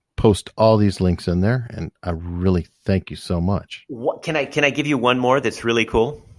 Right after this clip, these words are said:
Speaker 1: Sure.
Speaker 2: This is, this is an app. It's a free app, and, uh, it's called Squadly.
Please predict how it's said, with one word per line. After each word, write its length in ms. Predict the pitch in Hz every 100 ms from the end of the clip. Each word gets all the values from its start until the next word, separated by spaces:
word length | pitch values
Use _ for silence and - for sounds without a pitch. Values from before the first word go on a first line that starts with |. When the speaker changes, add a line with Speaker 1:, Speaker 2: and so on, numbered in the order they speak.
| - _ _ _ -
Speaker 1:
Sure. 360 | - 95 - _ _ _ -
Speaker 2:
This 220 | 127 -
is, 240 | 104 - - _ _ _
this 260 | 113 120 143
is 140 | 120
an 120 | 104 - -
app. 440 | 113 90 76 -
It's 200 | 123 -
a 40 | 110
free 300 | - 139 151
app, 340 | 80 - - - - _ -
and, 460 | 120 113 107 101 107
uh, 200 | 98 95
it's 160 | 107 -
called 260 | 117 104
Squadly. 1000 | - - - 107 107 107 113 92 - -